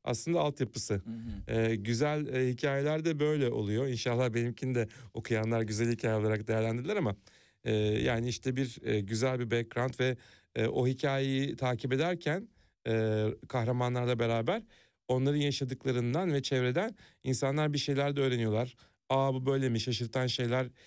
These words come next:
Speaker 1: bilgilere ulaşabiliyorlar. E, öyle bir kurgusu var, e, kitabında.
Speaker 2: Evet. E, zaman evrenine baktığımız zaman bir de mekana bakalım ki,
Speaker 1: Evet.
Speaker 2: e, aslında, e, Amerika'da, Türkiye'de,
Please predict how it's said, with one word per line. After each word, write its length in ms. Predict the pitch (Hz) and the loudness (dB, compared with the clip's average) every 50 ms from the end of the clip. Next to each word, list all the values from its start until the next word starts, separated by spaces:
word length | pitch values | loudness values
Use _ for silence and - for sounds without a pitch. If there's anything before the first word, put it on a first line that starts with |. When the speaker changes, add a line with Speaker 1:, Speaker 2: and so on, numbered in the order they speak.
| - _ _ - | -20 _ _ -4
Speaker 1:
bilgilere 480 | 117 117 113 117 117 123 127 131 127 | -2 -2 0 2 2 2 4 2 2
ulaşabiliyorlar. 840 | 123 113 113 107 101 - 107 98 101 98 98 101 113 160 202 208 - - - - _ _ _ _ - | 0 0 0 -2 0 0 -4 -4 -2 -2 0 0 0 0 -2 -4 -6 -12 -20 -20 _ _ _ _ -4
E, 60 | 131 | -2
öyle 300 | 127 - 160 165 165 165 | 2 2 2 4 2 2
bir 140 | 147 139 127 - | 2 0 -2 -2
kurgusu 480 | - 135 120 107 101 107 - - 113 | -2 -2 -2 0 -2 -4 -4 -2 0
var, 220 | 104 104 101 104 - | 0 0 0 -2 -2
e, 340 | 101 98 95 95 98 95 | -2 -2 -2 -2 -4 -4
kitabında. 580 | - - - 107 101 92 98 95 107 156 208 226 - _ _ _ - - | -8 -6 -4 -4 -2 -2 -2 -2 0 -2 -2 -4 -10 _ _ _ -12 -10
Speaker 2:
Evet. 220 | 120 110 110 - - - - - - 120 - | -8 -8 -8 -10 -12 -18 -20 -18 -20 -18 -8
E, 260 | - 139 123 123 123 | -4 -2 -2 0 0
zaman 460 | 123 117 110 107 131 131 156 175 190 | -2 -4 -2 0 0 0 0 0 0
evrenine 400 | 180 151 135 135 127 131 131 123 | 0 0 0 0 0 0 0 0
baktığımız 380 | 127 131 - - - 135 147 120 | 0 -2 -4 -6 -6 -6 -4 -4
zaman 240 | 127 147 226 262 196 | -4 -4 -2 -2 0
bir 60 | 170 | 0
de 80 | 180 | 0
mekana 500 | 160 143 139 - 151 147 147 156 160 165 | 2 0 0 0 0 0 0 2 0 0
bakalım 400 | 123 110 - 117 104 117 170 220 | 0 -2 -2 -2 -2 0 2 0
ki, 160 | 220 - - 127 | 0 0 0 0
Speaker 1:
Evet. 260 | 117 104 - - 113 | 0 0 -2 -2 0
Speaker 2:
e, 340 | 113 107 104 104 104 104 98 | 0 0 0 0 0 0 -2
aslında, 720 | - - - - - 113 107 117 147 165 196 208 196 - - | -2 -4 -4 -4 -4 -4 -2 0 0 -2 0 -4 -4 -4 -4
e, 60 | - 110 110 110 - 50 - - - - - - - - - | -2 -2 -2 -2 -4 -4 -6 -6 -6 -8 -8 -8 -10 -6 -2
Amerika'da, 640 | 131 131 123 117 139 - - 170 160 175 170 175 | -2 0 0 0 -2 -2 -4 -2 0 0 0 0
Türkiye'de, 760 | 175 - 123 117 - - 120 135 147 147 151 170 170 170 170 | -2 -4 -8 -8 -6 -4 -2 -2 -2 0 0 0 0 0 -2